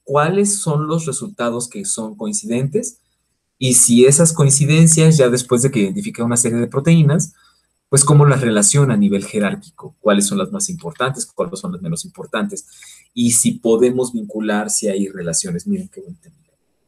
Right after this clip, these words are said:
Sí, está mi gata. Muy bien. Ahora, este, esta es una aproximación. Este, esto, no quiero meterme mucho en el, cada uno de los artículos porque no va a acabar el video, pero,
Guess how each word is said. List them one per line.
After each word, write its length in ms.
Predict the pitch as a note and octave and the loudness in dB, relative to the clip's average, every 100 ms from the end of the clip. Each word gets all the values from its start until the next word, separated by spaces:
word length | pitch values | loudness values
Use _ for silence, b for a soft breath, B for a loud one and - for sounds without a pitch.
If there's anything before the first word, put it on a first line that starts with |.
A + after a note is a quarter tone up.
| _ | _
Sí, 220 | - E3+ - D#3+ | -20 -20 -20 _
está 200 | - F#3+ | -18 -16
mi 120 | E3+ | -16
gata. 240 | - - _ - | -16 -20 _ -10
Muy 120 | G#3 | -8
bien. 180 | G3 D#3 B B B B B | -8 -16 B B B B B
Ahora, 400 | G#2 G#2 F#2+ - - B B B B - | 2 2 2 -6 -20 B B B B -2
este, 680 | B2+ C3+ C3 - D3 C#3+ D3 | 2 4 4 2 2 2 2
esta 200 | G3+ C4+ | 2 2
es 100 | - | 2
una 140 | A#3 | 0
aproximación. 640 | B3+ E3 A#2 F#2+ D#3+ F3 - | 0 -2 -2 -2 0 0 0
Este, 340 | - - - | -6 -6 -2
esto, 560 | D3 - F3+ F3+ D#3 - | -2 -2 0 0 -2 -2
no 200 | C#3+ F3 | -2 0
quiero 240 | F3+ F#3 | 0 0
meterme 320 | E3+ D3+ C#3+ C3+ | 0 -2 -2 -4
mucho 400 | A#2+ - - B2 | -4 -6 -2 -2
en 240 | B2+ D#3+ b b _ _ | -2 -10 b b _ _
el, 500 | G2 F#2 F2+ - - | -16 -14 -14 -20 -14
cada 260 | - A#2+ B2+ | -4 -2 -2
uno 160 | B2+ B2+ | -2 -2
de 80 | |
los 140 | A#2 - | -2 -4
artículos 400 | - - A#2+ A#2+ | -8 -6 -4 -4
porque 180 | - G#2 | -6 -4
no 120 | A2 | 0
va 100 | A#2 | 0
a 40 | |
acabar 260 | - A#2 A#2+ | 0 -4 -4
el 80 | G#2 | -4
video, 360 | G#2 G2+ A#2 | -6 -6 -6
pero, 320 | - G2 - | -8 -10 -12